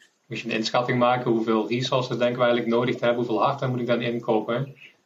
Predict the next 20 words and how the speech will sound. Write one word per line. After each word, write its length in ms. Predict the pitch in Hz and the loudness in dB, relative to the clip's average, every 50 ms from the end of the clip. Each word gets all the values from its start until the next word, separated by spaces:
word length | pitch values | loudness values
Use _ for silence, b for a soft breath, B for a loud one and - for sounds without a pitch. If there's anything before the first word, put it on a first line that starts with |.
| _ - | _ -4
En 200 | - 107 107 110 | -2 -2 0 0
in 80 | 110 | 0
de 60 | 110 113 | 0 0
cloud 320 | - 147 135 131 135 135 | 2 2 2 2 0 -2
heb 120 | 127 - | -4 -4
je 60 | - 113 | 0 2
daar 140 | 113 113 | 2 2
eigenlijk 300 | 110 113 113 110 107 110 | 2 2 2 2 0 0
geen 120 | - 117 117 | -2 -2 -2
omkijken 460 | 131 135 131 131 117 113 110 120 110 | 0 -2 0 0 0 0 0 0 -2
meer 120 | 107 107 104 | -2 -2 -2
naar. 260 | 101 98 104 117 120 | 0 0 2 2 0
Je, 260 | 113 110 107 110 110 107 | 0 0 0 0 0 0
je 120 | 110 107 | -2 -2
huurt 480 | 104 101 110 117 117 117 120 - - 113 | 0 0 0 0 0 0 -2 -6 -6 -4
de, 360 | 113 110 110 117 117 117 - | -2 -2 0 -2 -2 -4 -4
de 100 | - 113 | -4 -2
hardware, 520 | 110 104 104 113 117 - - 120 110 110 107 | -2 0 2 0 0 0 -2 -2 -2 -2 0
de 100 | 113 107 | -2 -2
resources, 840 | - 120 113 - - 131 117 113 110 - 123 113 107 - - - | 0 0 -2 0 0 0 0 0 0 -2 -2 -4 -4 -4 -8 -12